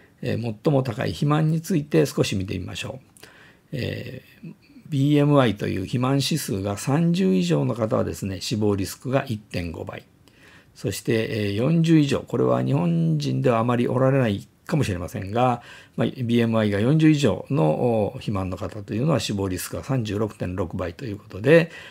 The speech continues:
えー、いずれにしても肥満とか糖尿病というのはですね、えー、酸化ストレスが上がって、えー、死亡リスクが高いというふうに考えていただくと良いと思います。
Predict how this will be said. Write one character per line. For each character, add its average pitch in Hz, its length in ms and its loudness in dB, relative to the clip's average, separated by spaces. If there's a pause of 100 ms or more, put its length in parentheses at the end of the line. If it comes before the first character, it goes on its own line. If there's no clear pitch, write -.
(140)
え - 100 -2
ー、 101 40 -2
い 98 60 -4
ず 104 120 -2
れ 104 80 -2
に 101 120 -4
し - 100 -10
て - 80 0
も 135 140 2
肥 107 180 -4
満 104 240 -4
と - 80 -4
か 95 100 -2
糖 110 120 -4
尿 113 160 -4
病 107 200 -2
と 117 100 -2
い 117 40 0
う 120 40 0
の 113 100 -2
は 92 80 -2
で 85 80 -6
す - 120 -10
ね、 92 240 -4 (460)
え 107 100 -4
ー、 95 40 -4
酸 104 240 -4
化 104 120 -4
ス - 160 -8
ト 143 60 -4
レ 101 60 -4
ス 104 120 -8
が 98 180 -4
上 110 60 -4
が 120 80 0
っ 131 60 -4
て、 - 440 2
え 107 120 -2
ー、 95 60 -2
死 - 140 -2
亡 98 180 0
リ 95 80 -4
ス - 100 -8
ク - 80 -8
が 98 100 -4
高 117 240 0
い 110 120 0
と - 140 -8
い 110 100 0
う 104 80 0
ふ 113 140 -4
う 107 60 -4
に 165 220 2
考 120 120 0 (100)
え 87 80 0
て 85 100 -6
い - 60 -6
た 92 100 -6
だ 87 80 -6
く - 80 -20
と 175 180 8
良 104 120 6
い 90 80 0
と 113 100 2
思 82 140 0
い 80 40 -8
ま 85 140 -14
す。 - 180 -14